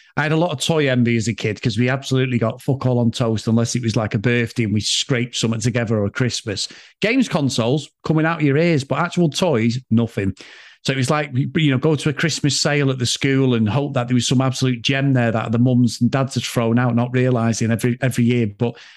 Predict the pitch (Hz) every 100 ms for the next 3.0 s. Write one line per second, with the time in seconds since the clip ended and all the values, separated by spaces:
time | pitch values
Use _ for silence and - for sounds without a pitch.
0 | - - 139 120 135 143 185 - - 190
1 | 160 - 117 120 131 127 139 139 131 113
2 | 117 113 120 123 - 135 120 127 123